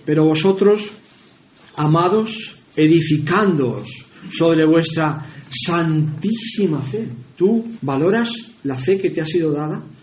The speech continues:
como santísima, como algo superlativo, como lo más superlativo que tú tienes que cuidar?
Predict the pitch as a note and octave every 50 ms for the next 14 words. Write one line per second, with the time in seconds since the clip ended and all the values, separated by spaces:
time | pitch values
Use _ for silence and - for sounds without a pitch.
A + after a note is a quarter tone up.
0 | _ _ _ - D#3 D#3 D#3 D3 C3 - C3+ C#3 C3+ C3+ B2+ C3 F3 F3+ F3+ -
1 | G#3+ G#3+ A3+ B3 B3+ - - - C#3 C#3+ D3 C#3+ D3+ E3 F3+ F#3+ F#3+ G#3 F#3+ -
2 | - F3+ D3+ D#3+ E3 D3+ C#3 D3+ D3+ D3 C#3+ B2 - F3+ G3 G3+ A3+ B3+ A#3+ -
3 | - - - _ - E3 D#3 D#3 D#3 D#3 D#3 D3+ D3 D#3 F#3+ A3 A3+ - A#3 G3
4 | G3+ G#3 F#3+ F3+ E3+ F3 - G#3+ G#3+ G#3+ G#3 G3+ G#3 - - - - - D#3+ D3+
5 | D#3+ G#3 G3+ A3+ G#3+ G#3+ G#3 G3 - - G#3 F#3+ F#3 F#3 - - D3 C#3+ C#3 C3
6 | D3+ F#3+ A#3+ -